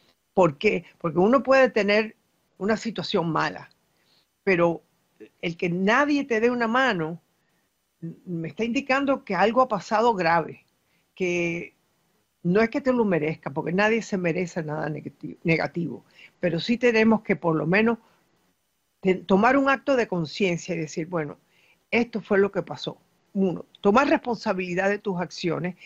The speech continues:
y tomar también responsabilidades de cómo salir de este hueco.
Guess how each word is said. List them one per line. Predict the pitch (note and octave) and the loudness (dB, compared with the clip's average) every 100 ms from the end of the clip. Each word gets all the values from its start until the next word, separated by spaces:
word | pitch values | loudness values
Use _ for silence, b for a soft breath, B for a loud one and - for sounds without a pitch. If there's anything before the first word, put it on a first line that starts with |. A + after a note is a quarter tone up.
| B _ | B _
y | A#3 | 2
tomar | A3+ F#3+ F#3+ G#3 | 4 4 4 0
también | G#3+ F#3+ F#3 | 0 0 -2
responsabilidades | F3 E3+ E3+ D3+ - D#3+ E3 F3+ G#3+ A3+ D#3 D#3+ - _ _ _ | -4 -8 -10 -12 -10 -8 -6 -2 2 2 2 -4 -14 _ _ _
de | - F3 | -12 -8
cómo | - G3 G3 | -4 -2 -2
salir | - E3+ G3 F#3 | -4 -2 0 -2
de | D#3+ | -4
este | C#3 F3 | -6 -6
hueco. | D#3 D3+ - - | -4 -8 -8 -20